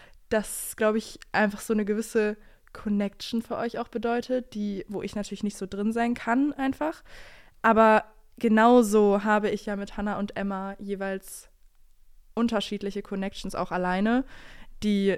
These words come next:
vielleicht dann die andere nicht so nachvollziehen kann. Und, äh, deswegen finde ich, das ist total normal, dass man einfach mit Einzelpersonen dann auch nochmal irgendwie so seine Themen halt hat. Das ist ja irgendwie klar, wir sind ja nicht alle dieselbe Person.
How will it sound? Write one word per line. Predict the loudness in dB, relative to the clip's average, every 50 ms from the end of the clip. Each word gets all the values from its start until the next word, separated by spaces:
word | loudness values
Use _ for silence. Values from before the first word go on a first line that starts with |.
| -2 -6
vielleicht | -6 -2 -2 -2 -2 -2 -2
dann | -4 -4 -4
die | -4 -4
andere | -4 -4 -4 -2 0 0
nicht | 0 -2 -2 -2
so | 0 2 4 4 4 2 0 -6 -8 -2
nachvollziehen | 0 2 2 2 0 -2 -4 -2 -2 -2 -2 -2
kann. | -2 -2 -2 -2 -2 -2 -2
Und, | -4 -4 -4 -2 0 0 0 -2 -4 -4 -2
äh, | 0 2 2 2 0 0 -2 -4
deswegen | -8 -6 -4 -2 -2 -2 -2 -2
finde | -2 -2 -2 -2
ich, | -4 -6 -12
das | -12 -10 -10
ist | -10 -10 -12
total | -14 -14 -12 -6 -2 0 0 2
normal, | 0 0 0 0 0 0 0 0
dass | -2 -4 -6
man | -8 -8 -6
einfach | -6 -8 -8 -6 -6 -8 -8 -8 -12 -20 -20 -20 -20 -20 -20 -20 -20 -20 -20 -20 -20 -20 -20 -20 -20 _ _ -20 -10 -4
mit | 0 0 0 0 -4 -14 -16 -16 -10 -4 0
Einzelpersonen | 0 2 2 2 2 2 2 2 -2 0 -2 -2 -2
dann | -2 -2 0
auch | 0 0 2
nochmal | 0 0 0 0 -2 -2 -2 -2
irgendwie | -4 -4 -4 -6 -8 -8
so | -8 -6 -6
seine | -4 -4 -4 -6 -6
Themen | -4 0 0 0 0 0 -2
halt | -2 -4 -4 -4 -4
hat. | -4 -4 -4 -4 -8 -14 -14 -12
Das | -12 -12 -12
ist | -12 -10 -8
ja | -8
irgendwie | -8 -8 -8 -10 -10
klar, | -8 -6 -4 -4 -4
wir | -4 -4
sind | -4 -6
ja | -6 -6
nicht | -8 -6
alle | -8 -8 -6
dieselbe | -6 -6 -4 -6 -6 -6 -6
Person. | -6 -6 -6 -4 -4 -4 -4 -2 -4 -6